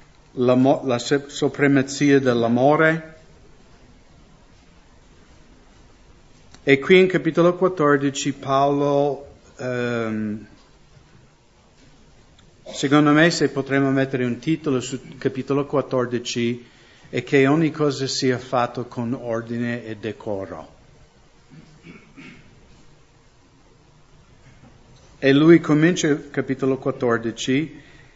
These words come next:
Può darsi che questo primo frase in capitolo quattordici,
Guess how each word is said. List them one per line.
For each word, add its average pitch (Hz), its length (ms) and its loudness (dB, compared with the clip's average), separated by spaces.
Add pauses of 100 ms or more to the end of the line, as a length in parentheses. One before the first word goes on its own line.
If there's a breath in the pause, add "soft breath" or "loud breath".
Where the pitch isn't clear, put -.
(920 loud breath)
Può 156 140 6
darsi 151 440 6
che 143 200 2
questo 139 460 0
primo 139 800 0
frase 139 580 4
in 131 80 2
capitolo 131 440 -2
quattordici, 135 1040 -2